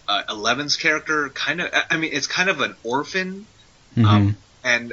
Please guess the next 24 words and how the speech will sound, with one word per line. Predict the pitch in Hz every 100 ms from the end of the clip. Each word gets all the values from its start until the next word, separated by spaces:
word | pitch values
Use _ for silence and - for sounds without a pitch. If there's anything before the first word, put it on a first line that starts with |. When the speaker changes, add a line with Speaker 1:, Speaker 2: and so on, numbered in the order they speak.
| -
Speaker 1:
with | 123 123 120
David | 135 143 135
Har-, | - 113 131 123 120
with | 117
David | 127 127 123
Harbour | 113 123 131
as, | 110 92 - 92
um, | 87
Hopper, | - - 120 127 131 127 -
I, | 107
I | 120
think | 160 156
it's | -
kind | 127
of | 113
like | 98 92 - - - - 135
dealing | 120 127 139
with | 131 123
her | 123 123
as | 101 104
a, | 95 92 - - - - -
as | 101 101
a, | 101 95 92
uh, | 90 82 78 73